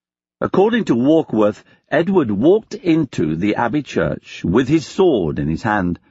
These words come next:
only to be stopped by a priest holding the Holy Sacrament, who demanded that a royal pardon should be issued to the lords who were hiding there.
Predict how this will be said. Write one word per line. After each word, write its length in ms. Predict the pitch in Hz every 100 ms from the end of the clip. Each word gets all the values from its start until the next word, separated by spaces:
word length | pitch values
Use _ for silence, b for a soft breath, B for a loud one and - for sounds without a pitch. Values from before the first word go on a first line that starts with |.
| _ -
only 300 | 139 165 185
to 100 | 202
be 60 |
stopped 440 | 196 - 175 - -
by 120 | 151
a 80 | 151
priest 520 | - 196 110 - -
holding 480 | - 156 110 80 92
the 100 | 101
Holy 240 | 104 98
Sacrament, 560 | 101 147 - 82 - - _ _ _ _ -
who 120 | 123
demanded 600 | 113 107 143 180 180 180
that 140 | 160 131
a 80 |
royal 440 | 135 113 151 175 170
pardon 560 | - 175 175 127 82
should 160 | 82 80
be 120 | 98
issued 440 | - 120 - 101 85
to 80 | 98
the 100 | 98
lords 600 | 107 143 113 90 - -
who 140 | 110
were 100 | 123
hiding 400 | 156 156 87 71
there. 200 | 71 73